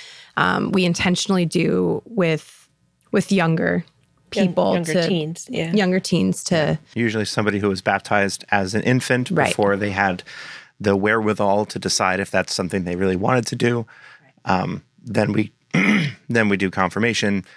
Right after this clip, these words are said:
Speaker 3: so that they can choose to affirm that baptism or be like, you know, "Thanks, but no thanks."
Speaker 1: And in the ideal world, they really do get that choice.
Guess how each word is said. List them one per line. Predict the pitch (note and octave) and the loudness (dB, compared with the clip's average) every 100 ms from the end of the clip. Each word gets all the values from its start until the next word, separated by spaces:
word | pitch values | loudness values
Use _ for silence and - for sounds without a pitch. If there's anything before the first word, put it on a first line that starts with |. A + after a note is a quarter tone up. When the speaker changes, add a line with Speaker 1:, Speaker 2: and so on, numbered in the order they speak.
| - - | -20 -12
Speaker 3:
so | - G2 | -2 0
that | F#2+ - | 0 0
they | F#2 F2 E2+ - _ _ _ _ _ | 0 0 -2 -6 _ _ _ _ _
can | - G2+ | -2 0
choose | - B2+ A2 | 0 0 0
to | - F2+ - _ _ _ | -2 -2 -4 _ _ _
affirm | F#2+ - G#2 G#2 | -2 2 0 2
that | F2 E2+ | 0 0
baptism | D#2+ - F2 F#2+ D3+ - _ E3+ D#3 | -2 -2 -4 -2 -4 -8 _ _ 0
or | G2+ F#2 F#2 F#2 - _ | 2 2 2 0 -6 _
be | F#2+ F#2 | 0 2
like, | E2+ E2+ - - - | 2 0 -4 -14 -2
you | G2+ | 0
know, | F2+ A2 - | 0 -2 -2
"Thanks, | G3+ F#3+ | 0 2
but | G#3+ | 0
no | A#3 | 0
thanks." | - F#2 F#2 - - _ _ _ _ _ _ - | 0 -2 -2 -8 -12 _ _ _ _ _ _ -2
Speaker 1:
And | B3+ | 2
in | B3 | 4
the | A#3 | 2
ideal | - A3+ G#3+ G3 F#3+ | 2 0 0 0 0
world, | F#3 F3+ F3 | 0 0 0
they | E3 D#3 | 0 0
really | F3 E3+ E3+ | -2 -4 -2
do | E3 | -2
get | E3+ E3 - | -2 -2 0
that | F3+ - | -2 -2
choice. | A3 A3 A#3 - | 0 0 -2 -6